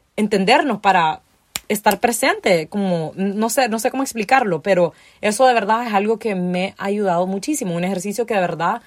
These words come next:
lo valoro mucho. Y siento que para hacer ese trabajo interior se requiere tener mucho tiempo,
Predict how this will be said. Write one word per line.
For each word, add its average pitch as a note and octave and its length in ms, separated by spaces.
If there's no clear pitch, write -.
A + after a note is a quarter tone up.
lo G3+ 160
valoro G3 460
mucho. G3+ 540
Y A3+ 120
siento A#3 280
que C4+ 240
para A3 180
hacer G#3 200
ese B3 160
trabajo A#3+ 240
interior G#3+ 480
se - 200
requiere A3 540
tener G#3 300
mucho G#3+ 520
tiempo, B3+ 680